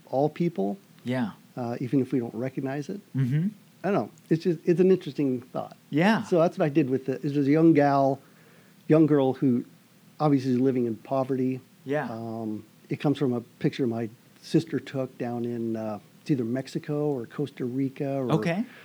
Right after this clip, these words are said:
Speaker 1: somewhere in South America like that.
Speaker 2: Yeah. That's very cool.
Speaker 1: Yeah, so it's a concept, um, 'cause, uh, you know, I try to, I've thought of ways of maybe trying to introduce some spirituality
Speaker 2: Yeah.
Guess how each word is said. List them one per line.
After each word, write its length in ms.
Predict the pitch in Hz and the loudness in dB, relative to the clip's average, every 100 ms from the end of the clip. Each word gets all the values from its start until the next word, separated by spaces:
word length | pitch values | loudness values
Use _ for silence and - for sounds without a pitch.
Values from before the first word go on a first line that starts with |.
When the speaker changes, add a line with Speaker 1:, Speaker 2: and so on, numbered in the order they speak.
| - - - - - | -20 -20 -20 -20 -2
Speaker 1:
somewhere 280 | 175 156 | 2 2
in 60 | 135 | 2
South 240 | 135 117 | -2 -6
America 460 | 117 117 113 - - - | -6 -8 -10 -12 -16 -16
like 120 | - - | -18 -20
that. 200 | - - - - | -18 -18 -20 -8
Speaker 2:
Yeah. 360 | - 175 180 - - - - - - - - - | -2 0 -2 -6 -18 -20 -20 -20 -20 -20 -20 -10
That's 200 | - 151 | -4 -4
very 260 | - 143 143 | 2 2 2
cool. 360 | 143 165 131 - | 0 -4 -4 0
Speaker 1:
Yeah, 260 | 233 254 156 | 2 2 0
so 180 | - 220 | 2 2
it's 140 | 226 | 2
a 40 | 220 | 0
concept, 680 | 202 208 - 147 120 - - | 2 2 2 0 -2 -4 -12
um, 440 | 143 143 143 139 139 - _ _ - - | -4 0 2 2 -2 -10 _ _ -18 0
'cause, 300 | 170 135 143 | 2 2 2
uh, 300 | 139 135 117 - - _ | 0 0 -4 -12 -20 _
you 80 | 175 | -4
know, 100 | 151 | -2
I 100 | 143 | -4
try 220 | 156 180 | -4 0
to, 160 | 175 147 | 0 0
I've 140 | 147 | -2
thought 200 | - 185 | 0 2
of 160 | 175 139 | 2 2
ways 300 | 147 143 139 | 4 2 0
of 100 | 117 | -2
maybe 320 | 131 131 120 - - | 0 0 0 -4 -14
trying 240 | - 147 135 | -4 -2 0
to 120 | 127 - - - | -2 -10 -14 -2
introduce 420 | 156 139 135 123 | -2 0 -2 -2
some 120 | 135 | -4
spirituality 920 | 120 - 139 135 127 120 120 120 120 113 - - - - - | -8 -2 -2 -2 -4 -4 -4 -4 -6 -6 -20 -20 -20 -20 -8
Speaker 2:
Yeah. 280 | 233 123 | -4 -2